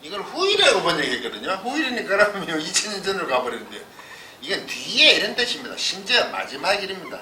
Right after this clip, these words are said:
나중에 이런 뜻이요. 여기서는 나중에, 욥의 일생 중에 나중에,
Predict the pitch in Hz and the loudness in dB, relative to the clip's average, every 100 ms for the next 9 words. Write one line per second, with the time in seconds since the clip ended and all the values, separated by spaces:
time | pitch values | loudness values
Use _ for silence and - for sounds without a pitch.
0 | - 113 131 180 359 339 233 - 330 277 | 0 8 8 8 6 6 6 4 2 2
1 | 247 - - - - 156 98 90 98 113 | 2 4 4 4 2 0 -2 -6 -2 2
2 | 139 240 269 143 113 190 269 240 226 240 | 2 2 2 2 4 6 6 4 0 2
3 | 233 208 202 - - - - - 107 127 | 2 0 -2 -4 -6 -14 -16 -2 6 8
4 | 202 294 | 8 6